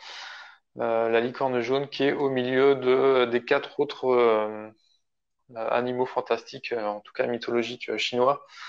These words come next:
avec, euh, le phénix au sud, la tortue noire au nord, et on a le dragon azur et le tigre blanc. Donc une licorne blanche ou jaune, mais plutôt blanche par rapport à ce symbole de pureté. D'accord ?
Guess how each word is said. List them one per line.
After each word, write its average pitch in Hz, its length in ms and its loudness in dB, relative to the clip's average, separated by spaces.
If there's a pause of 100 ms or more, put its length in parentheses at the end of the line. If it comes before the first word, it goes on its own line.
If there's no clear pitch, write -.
(340)
avec, 117 460 -6
euh, 110 120 2
le 117 140 4
phénix 123 500 0
au 123 60 2
sud, 135 320 -2
la 120 120 0
tortue - 300 -4
noire 127 240 4
au 117 100 4
nord, 135 540 4
et 139 80 0
on 131 160 2
a 120 80 2
le 120 60 -2
dragon 123 340 2
azur 120 400 0
et 131 60 2
le 123 100 -2
tigre 127 340 0
blanc. 120 280 -2 (1700)
Donc 139 200 -2
une 139 120 4
licorne 139 420 6
blanche 147 360 0
ou 123 100 2
jaune, 165 260 4
mais 120 140 0
plutôt 135 440 -4
blanche 135 360 0
par 110 140 2
rapport 110 180 -2
à 107 40 -6
ce - 120 -14
symbole 120 380 -2
de 113 60 -6
pureté. 127 520 -4 (680)
D'accord ? 127 500 -4